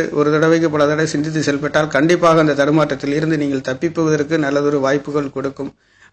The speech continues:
அந்த வகையிலே இந்த நவக்கிரக நாயகர்கள் தனவாக்கு குடும்ப ஸ்தானாதிபதி, யோகத்தையும் கொடுக்கக்கூடியவர், ஐந்தாம் இடத்த அதிபதியும் என்று சொல்லக்கூடியவர் ஒன்பதாம் இடத்தை பார்க்கின்றது. அமைப்பு நல்லதொரு, புதனும் சுக்கிரனும் உங்களுக்கு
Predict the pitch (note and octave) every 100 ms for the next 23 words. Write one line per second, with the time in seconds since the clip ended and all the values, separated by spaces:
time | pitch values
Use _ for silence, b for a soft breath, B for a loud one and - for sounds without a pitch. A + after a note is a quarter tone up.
0 | D3 D#3+ D#3 D#3 D#3 D#3+ E3+ E3 D3+ C#3+
1 | C#3 E3 E3 E3 D#3 D3 D3 D3 D3 D3
2 | D#3+ - _ _ _ _ _ - F3+ F3
3 | D#3+ E3+ D#3+ E3+ E3 D#3 D#3+ D#3+ D#3 D#3
4 | D#3+ D3 E3 E3+ E3 D#3 D3+ D3+ D3 D3
5 | D3+ D3+ C#3+ E3 D#3+ D3 C#3 C#3+ D3 D3
6 | D3+ C#3+ - D3 C#3+ C#3+ C#3+ D3 - _
7 | _ _ _ _ _ _ _ - F3 F#3+
8 | F3+ D#3+ D#3+ D3 E3 D#3+ E3 E3+ F3 F3
9 | - D3 E3 D#3+ D3+ D3 D#3 D#3 D3 D3+
10 | D3+ E3 E3+ D#3+ D#3 D#3+ D#3+ E3 D3+ D3
11 | D3 C#3+